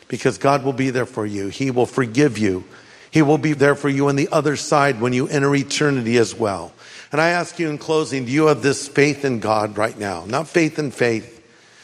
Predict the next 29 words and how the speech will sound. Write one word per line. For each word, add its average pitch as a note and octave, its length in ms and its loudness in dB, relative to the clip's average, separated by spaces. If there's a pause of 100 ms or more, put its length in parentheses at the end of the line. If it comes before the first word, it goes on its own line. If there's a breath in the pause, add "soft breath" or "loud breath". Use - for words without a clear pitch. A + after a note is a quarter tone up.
(140 soft breath)
faith E3+ 320 2
in C#3 100 0
him. G#2 360 -6 (220)
Do D3 80 -4
you D#3 60 0
believe D#3 400 2
in D#3 100 4
him? A2 340 0 (600 loud breath)
Is A#2 80 -10
he E3 140 0
living F3+ 340 2
inside D#3 480 2
of B2 100 -4
you? C3 80 0
You B2 80 -4
say, G#3 140 2
"Well, A#3+ 180 2
I E3+ 160 -2
think - 600 -6
maybe C#3+ 380 0
God's A#2 380 -2
in C3 140 -4
there B2+ 140 0
somewhere." C#3+ 320 -2
No, F#3+ 120 2
listen, G3+ 400 0
if D#3 220 -4
God's G3+ 460 0
living F#3+ 600 0